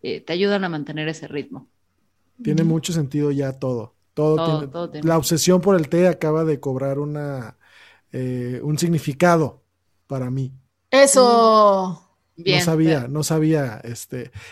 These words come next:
Speaker 2: incluso hasta pa' ñoñarle, ¿no? O sea,
Speaker 1: Sí.
Speaker 2: tienes que saber historia, tienes que saber, este, quién siguió de quién, y luego quién le
Speaker 3: Ajá,
Speaker 2: robó,
Speaker 3: y
Speaker 2: quién le robó a quién, y luego, este,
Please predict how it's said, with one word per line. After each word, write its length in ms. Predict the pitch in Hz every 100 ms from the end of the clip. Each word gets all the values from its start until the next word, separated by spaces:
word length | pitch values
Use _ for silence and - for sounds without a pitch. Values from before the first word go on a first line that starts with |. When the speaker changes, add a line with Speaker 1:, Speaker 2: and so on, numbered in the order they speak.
| -
Speaker 2:
incluso 360 | 175 170 196
hasta 200 | 262 180
pa' 120 | 185
ñoñarle, 640 | 175 160 160 170 185 175 135
¿no? 400 | 147 226 349 _ -
O 60 |
sea, 140 | 156 160
Speaker 1:
Sí. 40 |
Speaker 2:
tienes 300 | 254 185 226
que 120 | 269
saber 520 | 214 220 190 185 185 185 - - _
historia, 840 | - 147 - 170 175 175 175 175 170
tienes 220 | - 165
que 120 | - 151
saber, 340 | 151 147 147
este, 680 | 143 - 131 120 117 113 107
quién 180 | 151 143
siguió 280 | 147 147
de 140 | 139 131
quién, 640 | 160 165 170 170 170 160 - - - -
y 60 |
luego 200 | 156 165
quién 160 | 226 226
le 60 | 233
Speaker 3:
Ajá, 20 |
Speaker 2:
robó, 260 | 247 -
Speaker 3:
y 60 | 233
Speaker 2:
quién 180 | 175 165
le 100 | 160
robó 240 | 143 135
a 60 | 135
quién, 800 | 135 175 180 180 180 180 175 165 - - - -
y 60 | 151
luego, 340 | 160 160 160
este, 680 | 139 135 135 131 127 127 123